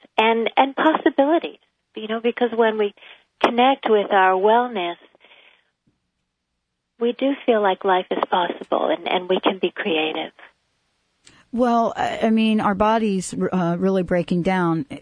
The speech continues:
Speaker 2: you know, that's really a showstopper for a lot of folks.
Speaker 1: Yeah.
Speaker 2: Yeah. And, and that's something that, you know, for, for a large part of the population,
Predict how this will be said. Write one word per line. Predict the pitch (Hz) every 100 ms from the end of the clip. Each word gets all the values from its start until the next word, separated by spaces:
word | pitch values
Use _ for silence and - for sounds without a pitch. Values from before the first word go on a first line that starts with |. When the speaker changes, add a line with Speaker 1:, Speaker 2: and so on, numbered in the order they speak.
| -
Speaker 2:
you | 185
know, | 190
that's | 170 214 -
really | 202 180
a | 160
showstopper | - 165 165 - - - 120
for | 147
a | 139
lot | 113
of | 120
folks. | 120 - - - _ _ _ _ _ _ _ _ _ _ _ _ _ _ _ _ _ -
Speaker 1:
Yeah. | 190 - _ _ _
Speaker 2:
Yeah. | - 165 151 _ _ _ - - -
And, | 196 196 -
and | 196
that's | 190 220 -
something | - 180 196 190
that, | 185 170 165 -
you | 156 170 175 175
know, | 175 165
for, | - 180 165
for | - 180
a | 165
large | 170 185 196
part | - 185
of | 170
the | 170
population, | - 165 165 165 190 - 147